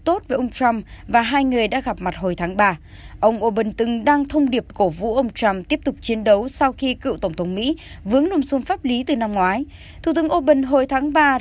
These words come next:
tuyên bố nếu ông Trump tái đắc cử, đó sẽ là cơ hội nghiêm túc duy nhất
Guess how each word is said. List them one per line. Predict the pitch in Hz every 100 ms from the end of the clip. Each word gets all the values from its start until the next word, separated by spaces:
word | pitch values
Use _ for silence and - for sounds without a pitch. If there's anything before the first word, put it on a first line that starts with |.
| -
tuyên | 247 220
bố | 202 214
nếu | 247 269
ông | 247
Trump | - 254 226
tái | 240
đắc | 311 -
cử, | 285 165 - - -
đó | 202
sẽ | 214 277
là | 269
cơ | -
hội | 240 226
nghiêm | 214 254 269
túc | 370 -
duy | 269 277
nhất | 339